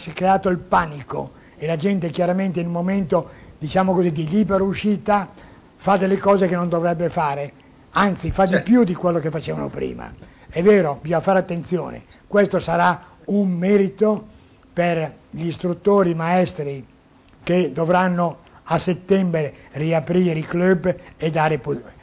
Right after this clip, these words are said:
Speaker 1: grande po-, grande potenzialità. A tal senso, Presidente, il, hai, c'è un discorso es-, estremamente importante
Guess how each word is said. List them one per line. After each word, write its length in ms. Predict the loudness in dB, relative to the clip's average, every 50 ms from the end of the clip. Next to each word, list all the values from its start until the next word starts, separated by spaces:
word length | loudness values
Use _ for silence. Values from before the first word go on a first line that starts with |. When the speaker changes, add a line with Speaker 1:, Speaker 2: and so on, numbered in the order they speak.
| -20 -14 -6
Speaker 1:
grande 360 | -4 -2 -2 0 0 -2 -4
po-, 200 | -4 -6 -8 -8 -8 -14 -20 -18
grande 600 | -10 -6 -2 -2 -2 -2 -2 -2 -2 -2 -4 -4 -8 -16 -8
potenzialità. 920 | -2 -2 -2 0 -2 -4 -4 -4 -4 -4 -4 -4 -6 -6 -4 -4 -4 -4 -6 -12 -20 -20 -20 -20 -20 -20 -20 -20 -20 _
A 140 | 0 0 4
tal 180 | 6 6 6 6
senso, 540 | 6 6 6 6 6 4 4 2 2 -4 -16 -20 -20 -20 -20 -20 -20 -20 _ _ _ _ _ _
Presidente, 800 | -2 0 2 2 4 4 4 4 2 0 -2 -4 -4 -4 -6 -12 _ -4
il, 480 | 0 0 2 4 4 4 4 4 2 -2 -10 -20 _ -20 _ _ _ _ _ _ -4
hai, 280 | 0 2 4 4 2 0 -4 -12 -20 -20 -20 -16 -14 -14 -14 -8
c'è 140 | 0 4 6
un 100 | 6 6
discorso 420 | 6 4 4 4 2 2 4 2
es-, 140 | 0 0 -2 -6
estremamente 480 | -6 -4 -2 0 0 2 0 0 0
importante 800 | -2 -2 0 0 0 0 0 -2 -4 -4 -4 -8 -8 -8 -10 -10